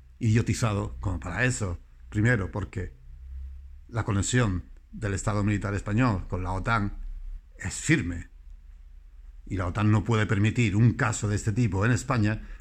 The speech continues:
cuando tiene en el norte a un demente que quiere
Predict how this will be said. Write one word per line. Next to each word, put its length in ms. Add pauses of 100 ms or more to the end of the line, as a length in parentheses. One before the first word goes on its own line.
cuando 280
tiene 280
en 80
el 180
norte 500 (3250)
a 140
un 140
demente 400
que 120
quiere 420